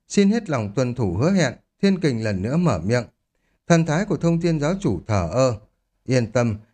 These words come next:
nếu như bổn tọa muốn nói thì căn bản không cần phải đáp ứng các ngươi."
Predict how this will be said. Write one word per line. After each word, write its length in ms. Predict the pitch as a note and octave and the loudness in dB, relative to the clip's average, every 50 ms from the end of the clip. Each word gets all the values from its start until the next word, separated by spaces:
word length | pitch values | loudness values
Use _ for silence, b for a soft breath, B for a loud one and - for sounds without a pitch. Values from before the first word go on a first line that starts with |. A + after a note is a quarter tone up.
| b _ | b _
nếu 120 | F#3+ G#3 | 2 2
như 140 | A3 G#3+ G#3 | 2 2 2
bổn 240 | F3 D#3 B2 G#2 G2 | 2 0 -2 -2 -2
tọa 200 | - C3+ A#2+ A2+ | -4 -4 -4 -2
muốn 260 | A#2 C3 B2+ D3 D#3 | -2 -2 -2 0 0
nói 260 | C#3+ A#2+ B2+ F3+ A3+ - | 2 2 2 0 0 -2
thì 80 | - C3 | -4 -2
căn 240 | - C#3 C3 C3+ C3 | -2 -2 -2 0 0
bản 200 | C3 A2 F2 - - | 0 0 -2 -4 -4
không 180 | - D3+ C#3+ | -4 -4 -2
cần 240 | C3+ - B2 G2+ E2+ | 0 0 0 0 -2
phải 100 | D#2+ F2+ | -2 -2
đáp 160 | G2+ C3+ E3 | -2 -2 -2
ứng 200 | - A#2 B2 D3+ | 0 -2 -2 0
các 180 | E3 G3+ F#3 E3 | 0 0 -2 0
ngươi." 240 | C#3 C#3 C3+ A#2+ | 0 0 0 0